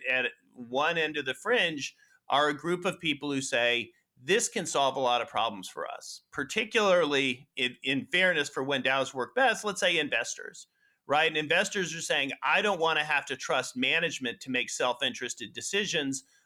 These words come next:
on something that I am deciding whether to invest in based on what they've committed." That, you know, for a simple organization, that could be really transformative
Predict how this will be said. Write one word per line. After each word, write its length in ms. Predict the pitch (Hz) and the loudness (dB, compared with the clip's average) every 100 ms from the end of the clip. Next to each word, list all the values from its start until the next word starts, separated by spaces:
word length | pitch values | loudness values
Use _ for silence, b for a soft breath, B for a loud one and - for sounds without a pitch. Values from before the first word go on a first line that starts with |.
| b | b
on 200 | 139 151 | 0 2
something 440 | 139 170 147 156 143 | 2 0 0 -2 0
that 140 | 135 | 0
I 200 | 127 143 | 2 2
am 140 | 147 | 0
deciding 540 | 131 123 143 131 127 120 | -2 -2 0 2 2 0
whether 260 | 110 123 | 0 0
to 160 | 120 131 | -2 -6
invest 440 | 113 120 131 135 | -4 0 0 -2
in 140 | 113 104 | -6 -2
based 300 | 113 117 - | 0 0 -4
on 200 | 117 110 | -8 -4
what 160 | 110 - | -4 -2
they've 220 | 107 - | -4 -4
committed." 420 | 107 113 104 - - _ _ _ _ _ _ | -6 -4 -4 -6 -16 _ _ _ _ _ _
That, 320 | 143 196 262 - - | 0 2 0 -4 -12
you 140 | - 180 | -4 2
know, 140 | 175 | 2
for 180 | 160 175 | 2 0
a 40 | |
simple 300 | 165 202 196 | 0 -2 0
organization, 600 | 196 190 190 165 196 - 180 | 2 2 2 0 0 0 0
that 180 | 190 | 0
could 140 | 214 214 | 0 -2
be 140 | 190 | -2
really 340 | 151 135 143 147 | -2 -2 0 -2
transformative 880 | - 160 151 - 247 202 123 120 | -2 -4 -4 0 0 2 2 0